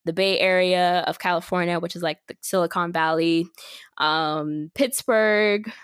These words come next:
I went to Baltimore to visit family, Tampa to visit family. Also went to B Y O B conference in Atlanta, which is, like, called Build Your Own Brand, and it's, like, a conference for people of color that are interested in entrepreneurship and social media.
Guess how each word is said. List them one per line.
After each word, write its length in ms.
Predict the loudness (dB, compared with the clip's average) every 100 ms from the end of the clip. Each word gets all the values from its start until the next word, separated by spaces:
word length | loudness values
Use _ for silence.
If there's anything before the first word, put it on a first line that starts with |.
| _ _
I 100 | 0
went 120 | 0 0
to 80 |
Baltimore 420 | 2 2 2 0 0
to 120 | -2
visit 240 | -4 -6
family, 640 | -2 0 0 0 0 -2 -4 -20 _
Tampa 360 | -4 -2 -2 -2
to 120 | -2
visit 280 | 0 -2 -2
family. 640 | -2 -2 -2 -2 -2 -2 -6 _ _ 0
Also 340 | 2 2 0
went 300 | 0 -2 -4
to 420 | -6 0 2 2
B 180 | 2 2
Y 220 | 2 2
O 100 | 2
B 180 | 0 -4
conference 680 | -4 -2 -2 -2 -4 -2 -4
in 100 | -6
Atlanta, 640 | -4 -4 -2 0 0 0 -2
which 240 | -4 -4
is, 140 | -4 -4
like, 240 | -6 -8 -20 -20 _ _
called 280 | -2 0 0 -6
Build 240 | 0 2 4
Your 160 | 4
Own 180 | 2 0
Brand, 480 | 0 2 4 2 2
and 160 | 0 -2
it's, 180 | -2
like, 200 | -4 0
a 420 | 0 2 2 0 0
conference 380 | -2 -2 -2 -4
for 100 | -6
people 300 | -6 -2 -2
of 120 | -2
color 480 | 0 0 2 2 0
that 120 | 0
are 60 | -2
interested 420 | -2 -4 -2 0
in 120 | 0
entrepreneurship 880 | 0 -2 -4 -4 0 2 2 2 0
and 200 | 0 -2
social 360 | -2 -2 -2 -4
media. 560 | -2 -2 0 0 0